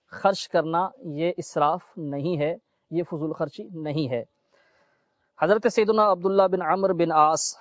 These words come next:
رضی اللہ تعالیٰ عنہ سے روایت ہے، حضور نبی کریم رؤوف الرحیم صلی اللہ تعالیٰ علیہ وسلم حضرت سیدنا سعد رضی اللہ تعالیٰ عنہ کے پاس سے گزرے،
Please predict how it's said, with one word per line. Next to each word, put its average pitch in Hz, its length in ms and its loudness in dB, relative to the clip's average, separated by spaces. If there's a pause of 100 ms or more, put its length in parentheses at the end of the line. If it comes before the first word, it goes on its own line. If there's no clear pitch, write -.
(400)
رضی 170 220 4
اللہ 175 340 4
تعالیٰ 165 260 4
عنہ 170 100 2
سے 165 160 -4
روایت 151 360 2
ہے، 190 140 0
حضور 170 300 -2
نبی 151 280 0
کریم 175 420 -2
رؤوف 180 360 -2
الرحیم 156 460 -2
صلی 196 240 0
اللہ 185 360 2
تعالیٰ 170 260 4
علیہ 175 140 2
وسلم 165 420 -2 (640)
حضرت 180 340 2
سیدنا 185 260 2
سعد 185 500 2 (1300)
رضی 185 200 4
اللہ 185 360 4
تعالیٰ 180 240 4
عنہ 175 80 -2
کے 165 120 -2
پاس 151 260 2
سے 165 80 -6
گزرے، 135 240 -4